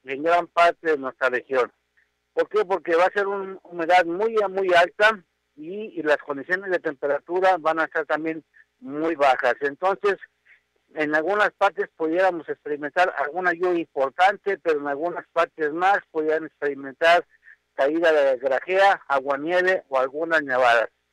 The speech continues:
Eso sería importante por demás, porque estaríamos cerrando el año, caray, si de por sí este bendito año estuvo tremendo,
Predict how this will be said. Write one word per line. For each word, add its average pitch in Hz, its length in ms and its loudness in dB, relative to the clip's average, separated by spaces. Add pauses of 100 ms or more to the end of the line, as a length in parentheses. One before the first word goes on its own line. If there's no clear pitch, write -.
(260)
Eso 190 260 -2
sería 185 200 0
importante 196 600 0
por 180 180 -4
demás, 220 340 2
porque 180 220 -6
estaríamos 185 440 -4
cerrando 196 400 2
el 180 80 2
año, 202 320 -2
caray, 175 560 2 (420)
si 160 80 -6
de 160 120 2
por 147 200 -2
sí 196 80 0
este 190 200 -2
bendito 175 400 -2
año 180 240 0
estuvo 233 320 0
tremendo, 180 680 0